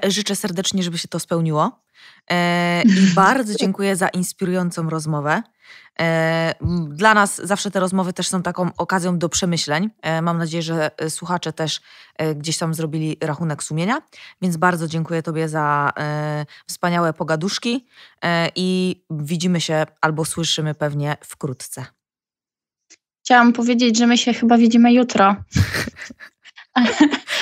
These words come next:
Speaker 1: Ale teraz
Speaker 2: Ale
Speaker 1: jeszcze
Speaker 2: do,
Speaker 1: ładnie się
Speaker 2: do
Speaker 1: pożegnaj,
Speaker 2: usłyszenia
Speaker 1: no.
Speaker 2: jak najbardziej.
Speaker 1: No, pożegnaj się jeszcze ładnie.
Speaker 2: Dobrze, bardzo dziękuję, bardzo dziękuję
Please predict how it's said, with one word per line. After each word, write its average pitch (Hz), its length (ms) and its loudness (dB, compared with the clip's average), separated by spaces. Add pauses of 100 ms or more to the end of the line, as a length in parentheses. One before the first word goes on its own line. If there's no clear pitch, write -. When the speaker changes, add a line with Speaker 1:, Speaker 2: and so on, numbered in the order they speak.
Speaker 1:
Ale 196 120 6
teraz 247 160 8
Speaker 2:
Ale 262 120 8
Speaker 1:
jeszcze 247 180 2
Speaker 2:
do, 240 60 8
Speaker 1:
ładnie 240 240 6
się 240 80 2
Speaker 2:
do 269 60 4
Speaker 1:
pożegnaj, 208 460 4
Speaker 2:
usłyszenia - 140 4
Speaker 1:
no. 175 80 6
Speaker 2:
jak 190 80 4
najbardziej. 269 680 4 (100)
Speaker 1:
No, 175 280 0
pożegnaj 202 400 2
się 170 100 -4
jeszcze 165 160 -2
ładnie. 165 240 4
Speaker 2:
Dobrze, 233 240 2
bardzo 254 360 4
dziękuję, 262 640 4
bardzo 254 280 2
dziękuję 233 540 2